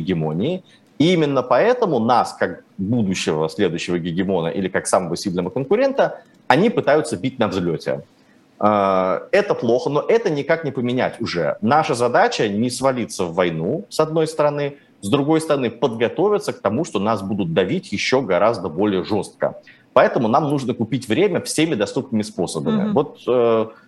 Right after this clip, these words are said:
Speaker 1: можно купить время тем, что мы Путину не поставляем оружие и не нарушаем санкции. Окей, fine. Э, то есть здесь китайцы тоже пытаются лавировать, э, но есть как бы вещи, на которые они не могут не реагировать. Вот поехала Нэнси Пелоси,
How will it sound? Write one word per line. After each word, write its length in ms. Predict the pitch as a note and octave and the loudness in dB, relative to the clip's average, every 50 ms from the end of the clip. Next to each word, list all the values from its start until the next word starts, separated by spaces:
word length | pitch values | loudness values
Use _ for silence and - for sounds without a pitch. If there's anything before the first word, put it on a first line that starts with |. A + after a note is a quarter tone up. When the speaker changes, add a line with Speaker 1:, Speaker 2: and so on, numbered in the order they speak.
| _ - | _ 0
Speaker 1:
можно 280 | - F3+ G3 F#3 F#3+ | 2 2 2 2 0
купить 320 | - - F3+ F3 F#3 D#3+ - | 0 0 -2 -2 -2 -2 0
время 240 | F3+ F#3 F3+ F3 | 0 2 0 0
тем, 160 | E3+ F3+ F#3 E3 | 0 -2 -4 -4
что 140 | - - | -4 -4
мы 120 | F3 E3+ E3 | -4 -4 -2
Путину 300 | D#3+ F3 E3 - E3 E3 | -2 -4 -6 -4 -4 -2
не 80 | E3 D#3+ | -2 -2
поставляем 580 | - D#3 D3+ - D3+ C#3+ D3 D3+ D3+ D3+ D3+ | -2 -2 0 0 0 2 2 4 2 4 2
оружие 640 | D3 D3 D3+ D#3 D#3+ D3+ C#3+ D3 C#3+ C#3+ C#3 C3 A#2+ | 2 2 2 2 2 2 2 2 2 2 2 2 0
и 40 | C3+ | 0
не 120 | C#3+ C#3+ | 0 0
нарушаем 420 | C#3+ C#3 C3+ C#3+ C#3+ - D3+ C#3+ C#3 | 0 0 -2 -2 0 0 0 0 2
санкции. 600 | - - G#3 A3+ A3+ A3+ - C3 A2 G#2 G2+ - - _ _ - | 2 2 2 2 2 0 0 0 0 0 0 -4 -10 _ _ -2
Окей, 540 | B2 A#2+ - A2+ G#2+ G#2 G#2+ A2 A2 - - _ - | -2 -2 2 2 2 2 2 0 -2 -8 -16 _ 2
fine. 320 | A#2+ G2+ F#2 F2 F2 F2 E2 - _ _ - - - - _ _ _ - | 4 4 4 2 0 -4 -8 -12 _ _ -20 -20 -20 -20 _ _ _ 0
Э, 420 | G2+ G2+ G2+ G2 F#2+ F#2+ - - | 2 4 4 4 4 2 0 0
то 80 | - C3+ | -2 -2
есть 200 | B2 A#2 - - _ | -2 -2 -6 -8 _
здесь 460 | A#2+ B2 C3 C#3 G3+ A#3+ B3+ B3 - | -4 -2 0 2 2 2 2 0 -4
китайцы 400 | - B2+ - E3 F3 F3+ - E3 | -4 0 2 4 4 4 0 -4
тоже 340 | C#3+ - E3+ E3 D#3 A#2+ B2+ | -4 -2 0 0 2 0 -2
пытаются 680 | A2+ - A#2+ - - B2 A2+ G#2+ G2+ G2 - - - G#2 | -4 -4 -4 0 2 4 4 4 2 0 -4 -4 -2 0
лавировать, 1080 | G2 F#2+ F#2 D#2+ F2 A2+ A#2+ B2+ E3 G#3+ B3+ B3 A3 C#3+ A2 F#2+ F2+ - - - - - - | 0 2 0 0 0 0 0 0 0 -2 0 0 0 2 0 0 -2 -4 -10 -16 -18 -6 -2
э, 160 | A#2+ A2 G#2+ | -2 0 0
но 340 | A2 A#2 C3 C3+ C3 A#2 F#2+ | 0 2 2 2 2 2 0
есть 500 | F#2+ F#2+ B2 B2+ A#2 G#2+ - - - - | 0 -2 -2 -2 -2 -2 -6 -12 -12 -10
как 140 | F#2 F2 F2 | -10 -8 -4
бы 160 | - F#2 F2+ | -2 -2 -2
вещи, 280 | F2+ C3+ D#3+ D#3+ - G#2 | 0 -2 -2 -4 -4 -4
на 80 | G2+ | -4
которые 300 | - F#2+ F#2 - A2 G#2+ | -2 -2 -2 0 0 0
они 80 | G#2 G2 | 2 2
не 120 | G2+ G#2+ | 2 4
могут 300 | A2+ A#2 G#2 F2 F2+ - | 4 2 2 0 -4 -4
не 100 | F2 D#2+ | -4 -2
реагировать. 400 | E2 E2 D#2+ D2 D2+ C#2+ C#2 C#2 - | -2 -2 -2 -4 -4 -6 -6 -6 -8
Вот 80 | D#2 | -2
поехала 580 | - F#2 F#2+ G2+ G2+ - G2+ G2 F#2 E2+ - - - - - - - | 0 2 2 2 2 0 0 0 0 -2 -4 -10 -20 -20 -20 -12 -6
Нэнси 300 | - G#2+ A2+ A2 A2 - G#2 | -2 0 0 0 -2 -4 -4
Пелоси, 680 | - A2 F#2+ G2 F#2+ F#2 - - G2 E2+ E2 D#2+ D#2 | -2 -2 0 2 0 0 0 -2 -2 0 0 -2 -2